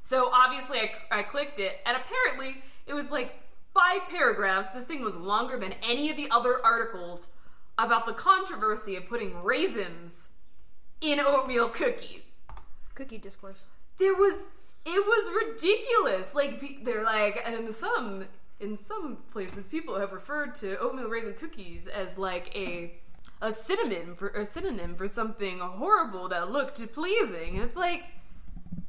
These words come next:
Speaker 1: fuck off. Who needed this?
Speaker 2: They're
Speaker 1: Well,
Speaker 2: so
Speaker 1: I,
Speaker 2: good.
Speaker 1: yeah, I know. They're really good 'cause we're both grandmas, and that's, that's the facts.
Speaker 2: Yeah.
Speaker 1: Anyways,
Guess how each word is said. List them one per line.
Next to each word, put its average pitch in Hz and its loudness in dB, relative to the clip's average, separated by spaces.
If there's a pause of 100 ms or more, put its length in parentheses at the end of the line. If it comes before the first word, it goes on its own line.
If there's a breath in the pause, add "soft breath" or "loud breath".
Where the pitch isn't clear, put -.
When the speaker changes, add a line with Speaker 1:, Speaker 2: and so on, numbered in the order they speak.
Speaker 1:
fuck 349 2 (220)
off. - 4 (600)
Who - 6
needed 571 4
this? 156 0 (960)
Speaker 2:
They're 233 -6
Speaker 1:
Well, 302 8
Speaker 2:
so 285 6
Speaker 1:
I, 285 4
Speaker 2:
good. 302 -4 (160)
Speaker 1:
yeah, 202 -2
I 190 -2
know. 208 -2
They're 196 -2
really 220 -4
good 208 -2
'cause 208 -4
we're 196 0
both 180 -4
grandmas, 151 -6
and 160 -10
that's, 151 -6 (180)
that's 165 -6
the - -12
facts. 147 -6 (300 loud breath)
Speaker 2:
Yeah. 220 -2
Speaker 1:
Anyways, 220 2